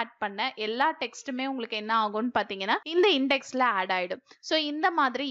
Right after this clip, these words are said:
எந்த பர்டிகுலர் டெக்ஸ்ட் வேணாலும் நீங்க ஆட் பண்ணி ஷோ பண்ணி காமிச்சுக்கலாம். இப்ப இது வந்து நான் நார்மலா டெக்ஸ்ட்டை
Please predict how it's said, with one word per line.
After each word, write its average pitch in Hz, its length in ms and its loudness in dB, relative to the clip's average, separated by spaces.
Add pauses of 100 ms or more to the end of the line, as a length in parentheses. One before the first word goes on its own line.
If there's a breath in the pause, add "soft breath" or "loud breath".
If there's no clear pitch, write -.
எந்த 302 220 -2 (120)
பர்டிகுலர் 285 540 -2
டெக்ஸ்ட் 262 300 -6
வேணாலும் 240 400 0
நீங்க 254 160 -2 (160)
ஆட் 233 120 -8 (100)
பண்ணி 233 280 -4
ஷோ 254 120 0 (120)
பண்ணி 214 240 -4
காமிச்சுக்கலாம். 196 580 -2 (120)
இப்ப 285 240 2
இது 285 80 -2 (100)
வந்து 294 240 -2
நான் 277 180 2
நார்மலா 285 420 2 (140)
டெக்ஸ்ட்டை 277 360 -2